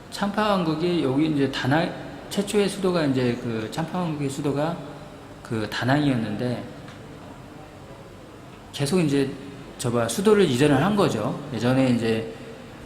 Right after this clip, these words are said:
그 백제를 보면 이제 서울에서 이제 그 웅진 사비로 이렇게 천도-, 천도한 것처럼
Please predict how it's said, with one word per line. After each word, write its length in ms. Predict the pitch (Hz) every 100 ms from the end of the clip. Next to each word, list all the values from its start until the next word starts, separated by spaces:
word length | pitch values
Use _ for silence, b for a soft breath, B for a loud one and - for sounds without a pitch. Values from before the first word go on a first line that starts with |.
| - -
그 560 | 110 107 107 107 104 101
백제를 1160 | 117 - 143 135 135 127 127 123 123 127 131 120
보면 260 | 120 120
이제 100 | 113
서울에서 600 | 110 180 190 165 113 131 131
이제 220 | 113 107
그 140 | - 120 107 107
웅진 320 | 127 131 123
사비로 460 | 151 165 165 143
이렇게 360 | 120 117 120 110
천도-, 460 | - 175 180 175 - - - -
천도한 420 | 170 185 175 156
것처럼 460 | 131 - 113 139